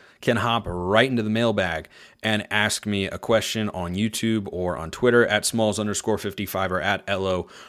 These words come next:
underscore Pac twelve are the handles. D Ms wide open, comments as well. Chris Martin, "Do you think the Pac-twelve should move from a nine-game conference schedule to an eight-game conference schedule like the S E C to increases the chances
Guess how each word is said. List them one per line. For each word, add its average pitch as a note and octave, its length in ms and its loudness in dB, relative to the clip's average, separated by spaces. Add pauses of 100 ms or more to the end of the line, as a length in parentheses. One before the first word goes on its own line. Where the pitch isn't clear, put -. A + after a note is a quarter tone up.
(120)
underscore G2+ 420 2
Pac F#2 280 0
twelve F#2 360 0
are E2+ 320 -2
the F2 140 -6
handles. G#2+ 720 0
D F#2 240 -4
Ms E2+ 160 -8
wide D#2 340 -4
open, B2 380 2
comments F#2 460 -4
as - 200 -8
well. A2+ 360 2 (800)
Chris - 280 4
Martin, B2 240 4
"Do G2 60 -2
you G2 40 -2
think E3 160 2
the C#3 80 -6
Pac-twelve C#3+ 540 4
should A2 160 -4
move B2+ 520 2
from G#2+ 520 -2
a F#2+ 80 -6
nine-game A#2 600 0
conference G2+ 400 -4
schedule G2+ 420 -2
to F#2+ 160 -6
an E2+ 100 -10 (100)
eight-game A2 460 -2
conference F#2+ 400 -6
schedule G2 340 -2
like F#2+ 220 -2
the G#2+ 120 0
S A#2+ 220 0
E A2 80 0
C G2+ 400 0 (280)
to A2 120 -2
increases A#2+ 720 -2
the A#2 80 -2
chances G2+ 640 -2